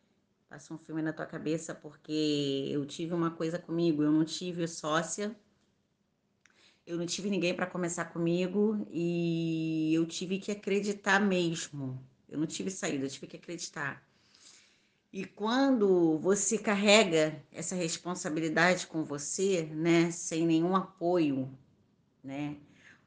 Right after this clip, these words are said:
você vai vendo o quanto que isso foi pesado e você chegou até aqui, vamos supor, até aqui hoje, nesse dia. E você vai vendo o quanto é importante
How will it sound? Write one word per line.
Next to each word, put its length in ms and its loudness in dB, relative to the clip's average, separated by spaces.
você 440 -4
vai 240 4
vendo 440 2
o 80 -2
quanto 420 2
que 140 0
isso 180 0
foi 180 2
pesado 720 4
e 60 6
você 260 0
chegou 360 2
até 400 6
aqui, 360 2
vamos 220 -2
supor, 260 -2
até 140 2
aqui 280 0
hoje, 280 2
nesse 260 0
dia. 380 -2
E 80 -8
você 240 2
vai 160 8
vendo 240 4
o 40 -4
quanto 360 4
é 20 8
importante 1300 4